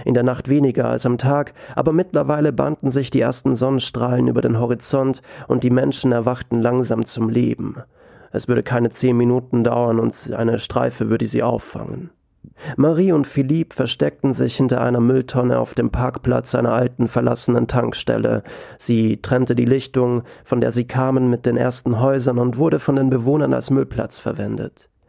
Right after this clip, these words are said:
Mehrere große Mülltonnen säumten den Parkplatz, Kunststoff, Restmüll, Altmetall. Marie schaute sich um. Neben den alten, retro wirkenden Zapfsäulen erkannte sie zwei Altkleidercontainer und einiges an Sperrmüll.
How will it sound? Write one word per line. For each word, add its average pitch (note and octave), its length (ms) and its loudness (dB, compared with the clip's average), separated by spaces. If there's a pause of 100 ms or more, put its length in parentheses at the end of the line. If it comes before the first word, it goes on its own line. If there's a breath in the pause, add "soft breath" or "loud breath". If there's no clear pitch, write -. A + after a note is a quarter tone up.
(220 loud breath)
Mehrere A#2 540 0
große B2+ 420 0
Mülltonnen B2 640 2
säumten B2+ 440 0
den A#2+ 180 2
Parkplatz, B2 680 -2 (320 loud breath)
Kunststoff, - 640 -2
Restmüll, B2 440 0
Altmetall. B2 720 0 (420 loud breath)
Marie A#2 320 2
schaute B2 280 0
sich A#2+ 220 -4
um. - 280 -2 (800 loud breath)
Neben F3+ 300 2
den D3+ 280 2 (220 loud breath)
alten, D3+ 400 0
retro C#3+ 480 0
wirkenden C3+ 420 2
Zapfsäulen C3 800 0
erkannte C3 420 0
sie A#2+ 160 2
zwei B2 280 -2
Altkleidercontainer B2 1160 0
und B2+ 140 2
einiges B2 420 0
an A2+ 120 0
Sperrmüll. A2 680 -2